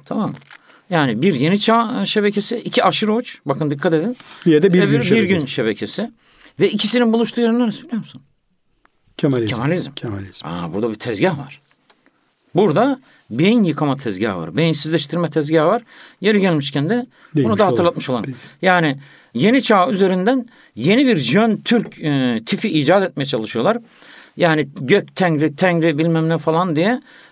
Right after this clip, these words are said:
Speaker 1: e, i-, genç kuşağı İslam'dan arındırmaya çalışıyorlar. E, burada tam, e, bak tam yeri geldi. Muhsin, rahmetli Muhsin Yazıcıoğlu'nun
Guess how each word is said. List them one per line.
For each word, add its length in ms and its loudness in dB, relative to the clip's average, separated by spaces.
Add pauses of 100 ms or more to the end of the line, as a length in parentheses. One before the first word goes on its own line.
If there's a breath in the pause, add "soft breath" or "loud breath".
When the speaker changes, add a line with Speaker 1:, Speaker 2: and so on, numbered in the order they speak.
Speaker 1:
e, 200 0
i-, 540 -2
genç 240 0
kuşağı 380 0
İslam'dan 400 2
arındırmaya 440 2
çalışıyorlar. 520 0 (520 loud breath)
E, 240 2
burada 340 4
tam, 380 2
e, 260 -4
bak 180 -6
tam 200 -2
yeri 180 -8
geldi. 360 -8 (640 loud breath)
Muhsin, 540 0
rahmetli 340 2
Muhsin 300 0
Yazıcıoğlu'nun 720 0